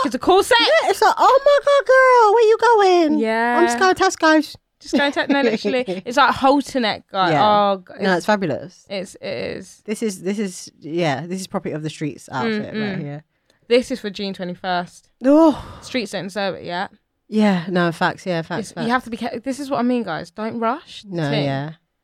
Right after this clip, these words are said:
Speaker 2: 'Cause we've still got May seventeenth, we, we're going indoors. There's more people
Speaker 1: Yeah.
Speaker 2: out on the streets.
Speaker 1: But also, this is a,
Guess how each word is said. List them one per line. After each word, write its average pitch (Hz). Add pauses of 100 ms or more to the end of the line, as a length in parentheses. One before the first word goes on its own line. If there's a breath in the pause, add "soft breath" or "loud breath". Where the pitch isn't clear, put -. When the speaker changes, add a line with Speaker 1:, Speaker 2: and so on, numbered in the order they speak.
(240)
Speaker 2:
'Cause 208
we've 190
still 226
got 208
May 214
seventeenth, 214
we, 208
we're 202
going 196
indoors. 185
There's 170
more 185
people 156
Speaker 1:
Yeah. 180
Speaker 2:
out -
on 175
the 160
streets. -
Speaker 1:
But 165
also, 185
this 175
is 254
a, 208